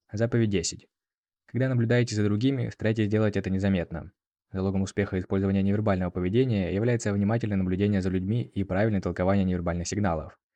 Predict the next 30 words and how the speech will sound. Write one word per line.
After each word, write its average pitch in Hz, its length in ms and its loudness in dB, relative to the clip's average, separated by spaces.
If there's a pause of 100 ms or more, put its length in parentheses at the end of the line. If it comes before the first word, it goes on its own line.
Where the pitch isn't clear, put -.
(260)
Однако 110 380 0
наблюдатель 95 560 0
должен 113 240 2
вести 107 220 -2
себя 98 180 -2
так, 110 300 0
чтобы 98 320 0
не 98 100 0
привлекать 104 400 0
внимание 101 460 2
к - 80 -12
собственной 92 260 -2
персоне. 90 540 0 (480)
Многие 131 240 0
начинающие 117 500 0
наблюдатели, 101 600 0
стараясь 92 320 -2
заметить 95 380 0
невербальные 92 440 0
сигналы, 101 420 -2
слишком 95 320 -4
откровенно 98 400 0
пялятся 90 340 -2
на 90 60 0
людей. 92 460 -2 (380)
Такое 123 260 0
назойливое 107 420 2
наблюдение 95 460 0
чревато 90 320 -4
неприятностями. 87 720 -2